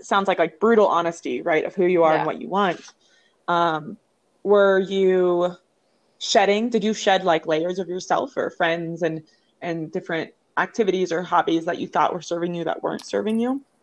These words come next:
Speaker 2: Um, not so much friends. Um, that's a good question. Now I have to kinda think about it. I've kept the same friends for the most
Speaker 1: <laughs>
Speaker 2: part. Um,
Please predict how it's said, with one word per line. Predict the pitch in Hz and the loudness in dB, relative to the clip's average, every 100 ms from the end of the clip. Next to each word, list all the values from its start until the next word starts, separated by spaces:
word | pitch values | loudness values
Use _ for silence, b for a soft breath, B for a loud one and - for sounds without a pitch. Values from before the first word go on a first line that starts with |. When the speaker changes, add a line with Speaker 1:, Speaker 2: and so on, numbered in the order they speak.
| _ | _
Speaker 2:
Um, | 277 311 339 349 359 349 - _ | -2 0 -2 0 0 0 -2 _
not | 247 247 285 392 466 | -4 -2 -2 -4 -6
so | - 381 | -6 -4
much | 311 262 254 - | 0 0 -2 -14
friends. | _ - 190 190 254 294 302 - - _ _ _ _ _ _ _ _ _ | _ -8 -6 -4 -8 -10 -12 -18 -20 _ _ _ _ _ _ _ _ _
Um, | 202 208 208 202 202 196 190 185 208 _ _ _ _ _ _ _ 1077 _ _ _ _ - _ _ _ | -12 -8 -8 -8 -10 -12 -18 -20 -20 _ _ _ _ _ _ _ _ _ _ _ _ -20 _ _ _
that's | 269 - | -14 -10
a | |
good | 302 294 | -8 -6
question. | 262 240 - 151 143 185 220 | -4 -6 -8 -12 -12 -16 -8
Now | 240 | -8
I | |
have | 277 | -8
to | - | -10
kinda | 254 214 | -12 -10
think | 202 240 | -10 -8
about | 175 139 | -6 -6
it. | - B B B - | -10 B B B 0
I've | 254 - | 0 0
kept | 339 381 - | -4 -4 -8
the | 403 | -10
same | 349 277 | -8 -8
friends | 254 202 226 - | -6 -8 -8 -12
for | 185 | -14
the | 170 | -12
most | 160 196 | -10 -6
Speaker 1:
<laughs> | 214 | -4
Speaker 2:
part. | 151 180 - - _ _ _ - | -4 -6 -12 -20 _ _ _ -2
Um, | 170 170 170 170 170 170 | 0 0 -4 -10 -16 -20